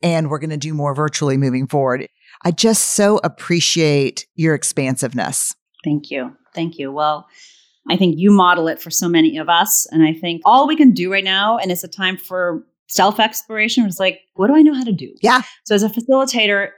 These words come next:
Speaker 2: if I was like, "I'm an expert in in-person gatherings," "I'm gonna sit this year out," versus getting really clear and saying, "I know how my core skill is to create meaningful connection despite obstacles."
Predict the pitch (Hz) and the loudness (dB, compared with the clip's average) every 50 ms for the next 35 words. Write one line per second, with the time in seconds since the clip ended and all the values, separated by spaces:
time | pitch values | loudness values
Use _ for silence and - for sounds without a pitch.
0 | _ - 165 - 196 196 208 202 - 196 180 - - - - 202 226 269 277 269 | _ -6 0 2 2 2 2 0 -4 -6 -6 -6 -6 -4 -2 0 4 4 4 4
1 | 247 220 202 196 - - 190 151 147 139 - 190 208 202 202 190 185 196 190 165 | 4 2 0 -4 -6 -6 -6 -6 -6 -6 -6 -4 -4 -4 -4 -6 -6 -6 -4 -2
2 | 160 151 143 143 143 127 113 104 113 123 135 - - - _ _ _ _ _ - | 0 2 2 0 -2 -6 -12 -12 -12 -10 -8 -8 -10 -10 _ _ _ _ _ -2
3 | 196 226 226 196 180 156 151 - - 214 202 - 151 147 - 156 165 165 151 135 | 0 2 2 2 2 0 -2 -4 -8 -8 -10 -10 -14 -12 -10 -6 -2 0 2 2
4 | 120 104 117 - - - - _ _ _ _ _ _ - 202 175 196 226 254 285 | 2 0 -2 -8 -12 -14 -14 _ _ _ _ _ _ -4 -4 -2 2 2 2 2
5 | 277 - 254 220 196 - - 180 - 202 196 196 185 170 170 196 220 240 247 247 | 2 0 -2 -4 -4 -8 -10 -8 -6 -4 -4 -4 -4 -6 -4 -4 -2 -2 -2 -4
6 | - 240 208 196 190 185 170 - 180 175 170 - _ - 185 196 220 233 247 262 | -4 -6 -6 -4 -4 -6 -6 -8 -8 -8 -10 -8 _ -2 0 2 4 6 6 6
7 | 269 247 226 226 214 208 202 196 190 190 190 185 190 - _ - 185 185 190 208 | 4 2 -2 -4 -4 -4 -2 -2 -4 -4 -6 -8 -10 -12 _ -4 -2 -2 -2 -2
8 | - - _ - 240 254 285 277 - - - - - 170 160 156 156 156 156 - | -4 -10 _ -4 -2 -2 0 0 -2 -6 -6 -6 -6 -4 -4 -4 -6 -8 -12 -12
9 | - - - - _ - 147 143 131 - _ _ 156 151 160 175 202 220 233 247 | -12 -12 -12 -12 _ -8 -8 -8 -8 -10 _ _ -4 0 2 2 4 4 2 2
10 | 247 - 247 247 - - 185 160 143 135 - - - - - - 165 156 _ _ | 0 -2 -8 -8 -8 -4 -2 -2 -2 -2 -4 -10 -16 -16 -18 -20 -20 -20 _ _
11 | - 147 - - - - - 160 165 175 - - _ _ _ _ _ _ _ _ | -12 -8 -6 -6 -6 -2 0 0 0 0 -2 -8 _ _ _ _ _ _ _ _
12 | _ _ _ - 151 147 - - - - - - - 82 64 - - - - | _ _ _ 0 0 2 0 -2 -6 -6 -10 -14 -16 -18 -16 -14 -14 -14 -14